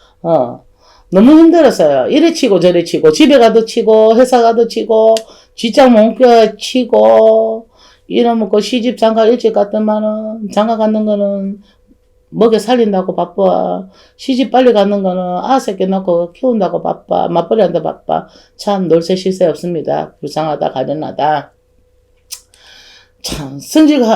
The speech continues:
성질 같으면은 발가두 차고 나오고 싶습니다. 보따리 열두 번 사고, 어, 돌싱하고 싶습니다. 하지만은, 어, 어, 이래 힘든 시기가 인자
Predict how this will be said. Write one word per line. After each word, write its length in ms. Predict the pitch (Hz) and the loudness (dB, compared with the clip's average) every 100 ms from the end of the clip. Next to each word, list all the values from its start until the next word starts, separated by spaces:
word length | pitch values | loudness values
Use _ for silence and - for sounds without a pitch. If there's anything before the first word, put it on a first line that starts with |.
| - | -4
성질 320 | 151 277 277 226 | -2 0 2 2
같으면은 680 | 190 185 160 147 139 139 - _ _ | 0 0 -2 -2 -4 -8 -12 _ _
발가두 420 | 180 202 226 233 | 0 2 2 0
차고 420 | - - 233 196 156 | -4 -4 2 2 2
나오고 240 | 127 147 | 2 2
싶습니다. 540 | 165 185 214 220 180 | 0 -4 -2 0 -2
보따리 460 | - 139 180 175 165 | -2 0 0 2 2
열두 260 | 170 170 185 | 2 2 0
번 140 | 180 | 0
사고, 300 | 180 175 170 135 170 202 _ _ _ | -2 -2 0 0 -2 -4 _ _ _
어, 360 | - 151 131 123 _ _ | 0 0 0 -6 _ _
돌싱하고 500 | 180 226 254 220 165 | 2 4 2 2 2
싶습니다. 560 | 160 147 170 170 139 143 | 0 -6 -6 -4 -2 -2
하지만은, 600 | 202 196 160 147 131 131 _ _ _ _ | -2 -2 -4 -4 -6 -10 _ _ _ _
어, 340 | 135 123 123 _ _ _ _ _ _ _ _ - | -8 -8 -10 _ _ _ _ _ _ _ _ -8
어, 220 | 139 135 | -6 -4
이래 220 | 170 175 | -2 -2
힘든 600 | 175 233 233 220 190 185 | -2 0 2 2 0 -2
시기가 840 | 160 175 170 185 131 156 135 - - | -4 -6 -6 -4 -2 0 -2 -6 -16
인자 680 | 139 147 165 135 127 131 - | -12 -6 -2 -2 -2 -6 -14